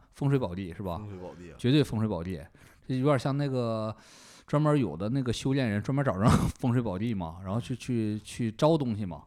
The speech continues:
Speaker 2: 嗯。
Speaker 1: 啊，他就挺符合这种的要素的。然后我们这闹清楚了，然后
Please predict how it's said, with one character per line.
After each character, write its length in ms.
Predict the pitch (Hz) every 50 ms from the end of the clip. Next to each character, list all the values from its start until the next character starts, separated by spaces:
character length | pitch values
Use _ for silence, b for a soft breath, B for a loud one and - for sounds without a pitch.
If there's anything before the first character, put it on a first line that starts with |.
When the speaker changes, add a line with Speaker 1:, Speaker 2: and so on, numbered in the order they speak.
| _
Speaker 2:
嗯。 160 | 98 95 90
Speaker 1:
啊， 80 | 87 107
他 160 | - - 139
就 100 | 131 139
挺 240 | 123 - - 101 95
符 280 | - - - 113 107 101
合 100 | 104 104
这 100 | 117 104
种 160 | 101 87 78
的 120 | 85 95
要 160 | 104 107 101
素 200 | 95 - 123 101
的。 140 | 85 73 - _ _ _ - -
然 120 | 98 104
后 220 | 117 135 117 104 B B B B B B B B B B -
我 140 | 110 104 104
们 140 | 110 123
这 80 | 147 147
闹 240 | 147 160 165 151 131
清 240 | - - 165 160 151
楚 100 | 151 143
了， 240 | 131 123 117 117 107
然 120 | 104 107
后 240 | 123 135 131 120 -